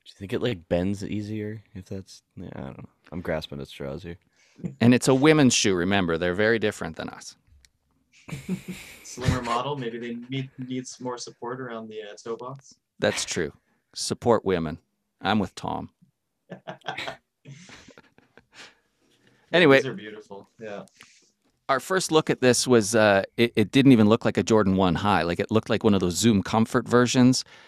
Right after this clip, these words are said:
Speaker 2: And it was some stylized sort of picture of somebody holding it up like they're talking on the phone. We were like, "Oh, no, is that what they're coming out with?" And now we're like, "Oh, yeah, I hope that's what they're coming out with." So,
Speaker 1: To be fair, it didn't look like it had the brown on the cuff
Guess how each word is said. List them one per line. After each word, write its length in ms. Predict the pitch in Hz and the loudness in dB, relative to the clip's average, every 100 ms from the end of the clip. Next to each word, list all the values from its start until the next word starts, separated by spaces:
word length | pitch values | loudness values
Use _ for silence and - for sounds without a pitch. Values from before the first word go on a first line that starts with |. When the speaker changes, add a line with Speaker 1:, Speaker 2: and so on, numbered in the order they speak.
| _ _ _ | _ _ _
Speaker 2:
And 220 | 98 95 | -2 0
it 80 | 98 | 0
was 140 | 104 | 0
some 260 | - 143 120 | 0 2 2
stylized 720 | - - 110 113 107 113 110 - | 0 0 2 4 4 4 2 0
sort 180 | 117 101 | -2 -4
of 60 | |
picture 480 | - 143 - 113 95 | -4 -6 -2 0 0
of 180 | 95 87 | -2 -4
somebody 300 | - 107 101 | -2 0 2
holding 320 | 117 120 98 | 4 4 4
it 60 | 98 | 0
up 180 | 104 | 0
like 180 | 107 92 | -2 -4
they're 140 | - 92 | -4 -4
talking 300 | - 101 107 | -4 -4 -2
on 80 | 95 | -4
the 60 | |
phone. 240 | - 113 104 | 0 0 2
We 40 | |
were 80 | 95 | 2
like, 120 | 92 - | 2 6
"Oh, 160 | 143 | 6
no, 300 | 117 127 107 | 6 4 4
is 80 | 90 | 4
that 120 | 127 127 | 4 4
what 80 | |
they're 100 | 135 | 2
coming 280 | 123 135 127 | 2 4 6
out 140 | 123 110 | 6 4
with?" 220 | 123 - | 2 0
And 120 | 95 | 0
now 140 | 98 98 | 2 2
we're 80 | 90 | 2
like, 160 | 76 - | 0 4
"Oh, 160 | 131 | 4
yeah, 240 | 110 113 101 | 4 2 2
I 80 | 82 | 2
hope 180 | 117 | 0
that's 180 | - 87 | 0 -4
what 120 | 87 | -6
they're 80 | 87 | -8
coming 240 | - 87 85 | -6 -4 -4
out 180 | 82 | -8
with." 160 | - - | -12 -14
So, 180 | - - - - - - - - | -12 -14 -16 -20 -20 -20 -10 -2
Speaker 1:
To 80 | |
be 120 | 123 139 | 2 2
fair, 180 | 123 | 4
it 80 | 120 | 2
didn't 240 | 120 123 98 | 2 0 -2
look 160 | 113 | -2
like 120 | 117 | 0
it 100 | 107 | 0
had 140 | 107 92 | -2 -2
the 80 | 87 | -2
brown 340 | 87 87 95 | -2 0 0
on 140 | 98 | -2
the 80 | 95 | -2
cuff 320 | - 98 101 | -2 -2 -2